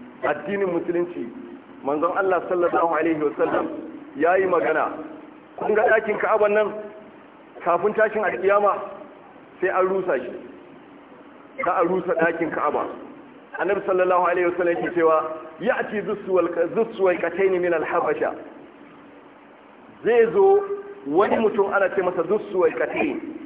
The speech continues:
saboda abu ne damtsen, eh, menene, sharabansa, kafansa, dan sama da dunduniyansa.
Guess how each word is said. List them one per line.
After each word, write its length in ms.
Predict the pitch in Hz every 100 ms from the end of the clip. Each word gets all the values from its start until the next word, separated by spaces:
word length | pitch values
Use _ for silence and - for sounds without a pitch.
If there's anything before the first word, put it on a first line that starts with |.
| - - -
saboda 640 | - 208 190 170 156 - - - - - - -
abu 220 | - -
ne 380 | 208 202 160 127 - - - -
damtsen, 500 | 202 220 202 190 156 - -
eh, 40 | 165
menene, 440 | 165 185 208 202 202 196
sharabansa, 840 | 160 165 185 208 208 202 165 - -
kafansa, 520 | 247 214 175 147 - - - - - - -
dan 200 | - 208 202
sama 180 | 214 190
da 100 | 160
dunduniyansa. 840 | 190 190 208 196 175 170 170